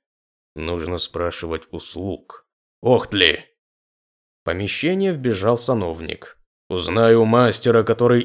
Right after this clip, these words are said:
изготовил это ожерелье, где он брал камни», приказал правитель города. «А зачем тебе это, Освальд?» «Вроде как можно решить проблему бронзы неожиданным образом», ответил Ос с улыбкой.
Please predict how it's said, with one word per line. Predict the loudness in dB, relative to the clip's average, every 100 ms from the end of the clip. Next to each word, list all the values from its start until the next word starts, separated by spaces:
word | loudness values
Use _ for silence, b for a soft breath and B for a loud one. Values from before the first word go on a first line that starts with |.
| 0
изготовил | 2 4 6 6 6
это | 4 4 2
ожерелье, | 0 -2 0 0 2 2 0 B B
где | -8 2 4
он | 4 4
брал | 4 4 2
камни», | 2 2 0 -6 -10 -12 _ _ -10
приказал | -8 -4 -2 -2 -2
правитель | -4 -6 -6 -6 -6
города. | 0 0 0 -10 -16 -16 _ _ _ _ -6
«А |
зачем | -2 -2 -2 -2 0 -2
тебе | -4 -2 0
это, | 2 2 2 -2
Освальд?» | 0 -4 -2 -4 -6 -8 -14 _ _ _ _ _ _ _ _ _ -14
«Вроде | -6 -4 -4
как | 0 -2 -2 -12 _ _ _ _ _
можно | -14 0 0 2 0
решить | 0 -2 -2 -2
проблему | -2 0 0 0 -2
бронзы | 0 2 2 2 0
неожиданным | 2 0 0 0 2 2 2
образом», | 0 0 -2 -4 -8 -12 _ _ _ _ -10
ответил | -10 -6 -4 -4 -6
Ос | -6 -6 -6
с | -6
улыбкой. | -6 -6 -12 -18 -16 -18 -20